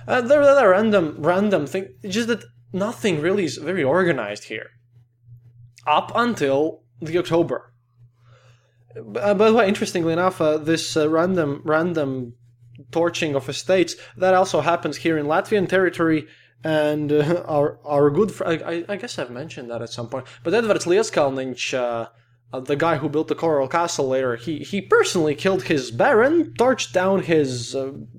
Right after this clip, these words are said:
torched down his distillery, and, you know, was a general anarchist. And that, yeah, it was, he, he, like, he, uh, he went away from Latvia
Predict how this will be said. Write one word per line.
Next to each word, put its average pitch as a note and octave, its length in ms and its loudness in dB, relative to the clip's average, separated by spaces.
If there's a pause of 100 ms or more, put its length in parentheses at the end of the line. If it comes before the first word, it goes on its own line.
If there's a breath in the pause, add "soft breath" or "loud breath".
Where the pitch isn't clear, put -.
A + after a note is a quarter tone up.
(140)
torched F3+ 300 4
down F3 180 2
his C#3 200 -2
distillery, D4 680 0 (300 loud breath)
and, C#4+ 160 0
you B3+ 60 2
know, A3+ 180 2
was D#4 220 -2
a E4 60 -2
general G#4+ 460 4
anarchist. E3+ 560 0 (1400)
And A#2+ 120 -6
that, - 160 -4 (1200 soft breath)
yeah, F#4 220 4
it F3 40 4
was, F3 600 -2
he, B3 220 -4
he, C#4+ 440 0 (200)
like, F#3+ 240 0
he, G3 500 -2
uh, D#3+ 300 0
he F3+ 160 -4
went F3 300 0
away D3+ 220 2
from C#3+ 260 -4
Latvia C#3 720 -2